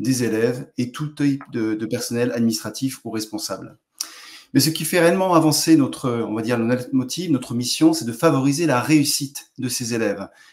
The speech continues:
Et en soutenant des acteurs de l'apprentissage, que ce soit les enseignants, les dirigeants d'établissement ou encore, bien évidemment, les parents. Nous travaillons donc avec un réseau de partenaires solides,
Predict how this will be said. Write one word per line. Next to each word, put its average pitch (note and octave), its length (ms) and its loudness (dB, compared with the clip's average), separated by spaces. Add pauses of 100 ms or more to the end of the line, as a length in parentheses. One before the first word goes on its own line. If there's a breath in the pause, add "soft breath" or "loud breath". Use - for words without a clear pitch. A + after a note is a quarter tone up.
(100)
Et A2 100 2
en A#2 100 0
soutenant E3 440 -2
des C3 140 0
acteurs C3 520 -2
de G#2+ 120 -6
l'apprentissage, A#2 760 -4
que A2+ 80 -18
ce G#2+ 60 -14
soit A#2 140 -6
les G#2+ 140 -4
enseignants, A#2 380 -2
les B2+ 100 -2
dirigeants A#2 360 -4
d'établissement A2 580 -4 (420 loud breath)
ou A2 100 -2
encore, A#2 180 -2
bien A#2 120 0
évidemment, G#2 520 -2 (140)
les A2+ 180 -2
parents. - 320 -4 (640 loud breath)
Nous - 60 -8
travaillons C3+ 320 6
donc C#3 160 2
avec B2 180 -4
un C3 60 2
réseau A#2+ 240 -2
de - 40 -14
partenaires B2 600 -2
solides, D#3+ 520 0